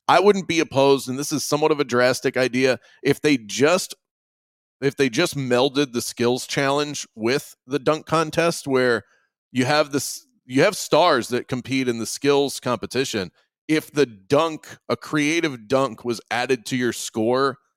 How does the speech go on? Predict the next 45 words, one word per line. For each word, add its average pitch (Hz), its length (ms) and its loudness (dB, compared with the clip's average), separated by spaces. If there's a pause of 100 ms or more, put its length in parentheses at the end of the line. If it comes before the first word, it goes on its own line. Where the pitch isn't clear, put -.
(220)
at 120 140 -4
the 123 160 -4
end 131 180 -2
of 120 100 -8
the 107 60 -4
skills 135 460 -2
challenge 160 520 0
and 123 120 -2
it 120 80 -2
was 120 240 -2
all 127 300 2
sort 127 280 -2
of 113 240 0 (360)
all-encompassing, 123 960 -4 (360)
and 113 80 -8
just 110 160 -10
make 131 160 -4
the - 60 -8
skills 123 400 -4
challenge 123 420 -2
longer, 117 540 -4 (500)
I 110 80 -2
wouldn't 131 220 -2
be 131 80 -2
opposed 117 380 -4
to 127 60 -12
something 123 320 -4
like 110 200 -4
that. 117 300 -2 (600)
The 147 80 2
dunk 240 300 2
contest 151 540 0
is 131 280 0
dead, 92 600 -2 (280)
but 120 340 2 (600)
I - 80 -2
don't 170 180 -2
necessarily 165 580 0
want 143 160 -2
to 131 60 -2
see 151 180 -2
it 120 60 -4
go 131 200 2
away 123 280 0
either. 139 480 -2